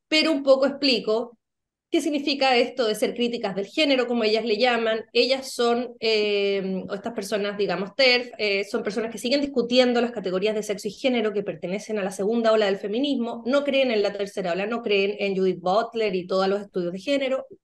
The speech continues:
lo rechazan, de hecho. Eh, y a mí me parece que esta postura trans excluyente,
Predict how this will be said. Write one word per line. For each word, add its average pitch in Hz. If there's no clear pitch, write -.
lo 165
rechazan, 240
de 226
hecho. 247
Eh, 247
y 285
a 302
mí 381
me 480
parece 277
que 220
esta 269
postura 262
trans 247
excluyente, 202